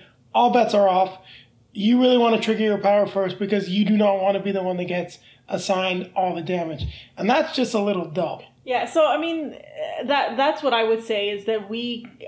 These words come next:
Speaker 2: I felt, uh, playing this game that it, it was really just, you know, you're, you're chucking dice trying to get that one face. Uh, I also personally found it,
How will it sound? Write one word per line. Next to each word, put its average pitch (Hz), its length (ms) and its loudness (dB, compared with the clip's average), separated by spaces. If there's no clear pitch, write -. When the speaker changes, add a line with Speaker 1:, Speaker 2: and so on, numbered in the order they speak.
Speaker 2:
I 247 280 2
felt, 208 440 -2
uh, 202 360 -2
playing 214 300 -6
this 202 180 -10
game 196 340 -8
that 190 400 -6
it, - 380 -6
it 262 160 0
was 247 220 0
really 226 280 2
just, 208 460 -4
you 220 100 -4
know, 202 120 -4
you're, 196 300 -10
you're 202 500 -8
chucking 247 340 -4
dice 208 280 -2
trying 220 220 -6
to 208 60 -6
get 214 240 -4
that 185 260 -2
one 202 480 -4
face. 196 500 -8
Uh, 214 240 -2
I 240 220 4
also 220 360 0
personally 214 600 -6
found 202 300 -6
it, 202 260 -12